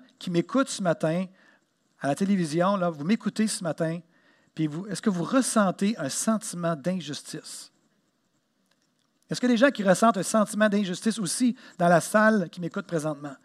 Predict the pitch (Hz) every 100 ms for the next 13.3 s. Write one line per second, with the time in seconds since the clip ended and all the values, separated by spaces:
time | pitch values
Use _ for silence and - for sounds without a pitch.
0 | _ _ _ _ _ _ _ - - -
1 | - 160 - 277 - 302 247 - 240 254
2 | 254 180 175 - 233 226 165 - 220 -
3 | 202 202 185 170 151 - - - - -
4 | _ _ _ _ _ _ _ _ - 269
5 | 277 277 214 214 240 202 160 156 185 175
6 | 214 226 196 165 - - - 165 - _
7 | _ _ _ _ _ _ _ _ _ _
8 | _ _ _ _ _ _ _ _ _ -
9 | - - _ 170 - - 294 302 233 220
10 | 185 175 190 262 - _ _ _ _ -
11 | - - 285 - 240 185 180 196 233 _
12 | _ _ - 180 170 175 165 151 - 147
13 | - -